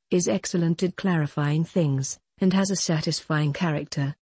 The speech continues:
These are not the only prerequisites for a decent home loan credit official. The person in question ought to have sufficient preparation and significant information about the loaning industry.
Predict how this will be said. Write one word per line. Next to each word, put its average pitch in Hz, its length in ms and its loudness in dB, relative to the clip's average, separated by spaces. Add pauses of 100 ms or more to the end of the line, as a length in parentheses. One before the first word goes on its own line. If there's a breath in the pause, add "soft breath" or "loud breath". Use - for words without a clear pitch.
(420)
These 214 360 4
are 196 80 4
not 214 180 0
the 214 160 -2
only 202 300 4
prerequisites 202 1000 0
for 170 180 2
a 170 60 4
decent 160 540 0
home 190 240 2
loan 175 300 2
credit 190 400 0
official. 151 480 -2 (600)
The - 80 4
person 165 520 -2
in 165 160 0
question 160 560 -2
ought 180 160 2
to - 220 -4
have 175 180 0
sufficient 180 600 -4
preparation 160 680 0
and 156 180 2
significant 190 840 -2
information 180 720 2
about 170 300 -2
the 180 100 2
loaning 160 400 2
industry. 147 680 -2